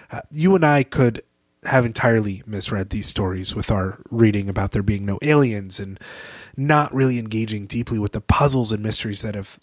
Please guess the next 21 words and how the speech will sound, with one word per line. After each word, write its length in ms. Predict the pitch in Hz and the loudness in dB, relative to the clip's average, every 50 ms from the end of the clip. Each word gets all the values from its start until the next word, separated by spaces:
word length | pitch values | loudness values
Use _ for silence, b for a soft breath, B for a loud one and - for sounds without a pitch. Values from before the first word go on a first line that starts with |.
| _ - | _ -8
surrounded 600 | - - 123 117 123 131 160 202 190 156 123 104 | -4 -2 2 4 4 4 4 4 2 0 -2 -4
this 200 | 110 98 95 - | -6 -8 -6 -4
story 420 | - - - 104 98 95 95 98 | -4 -4 -4 -4 -4 -4 -6 -6
and 100 | 98 101 | -6 -6
the 40 | 104 | -6
community 520 | - - 131 120 131 147 160 170 143 123 113 | -4 -4 0 2 4 4 4 4 4 2 2
of 160 | 107 101 - | 2 0 0
Woolf 240 | 107 104 - - - | -2 -2 -2 -2 -2
readers 340 | 110 104 98 101 95 - | -2 -2 -2 -2 -4 -4
for 120 | - - 98 | -4 -6 -4
so 360 | - - 117 107 101 98 - B B B B B B B B B B B B B B | -4 -2 -2 -2 -2 -2 -4 B B B B B B B B B B B B B B
long. 400 | 117 131 151 143 113 95 92 104 | 0 2 2 2 0 -2 -4 -6
And 160 | 107 110 113 _ _ - | -6 -8 -10 _ _ 2
perhaps 420 | 165 151 147 214 240 226 - - | 2 2 4 2 2 4 4 4
in 100 | 185 165 | 4 4
other 300 | 165 156 156 147 143 135 _ _ | 4 4 4 2 2 0 _ _
future 400 | - - - 160 160 - - 151 | -12 -4 0 0 2 2 2 2
readings 480 | 131 120 123 127 135 147 151 156 147 - | 2 4 2 2 2 0 0 0 -2 -2
of 120 | 131 113 | -2 -2
this 140 | 110 127 117 | -2 -2 -2
story, 460 | - - - 139 147 147 120 113 110 | -2 0 0 2 2 2 0 -2 -4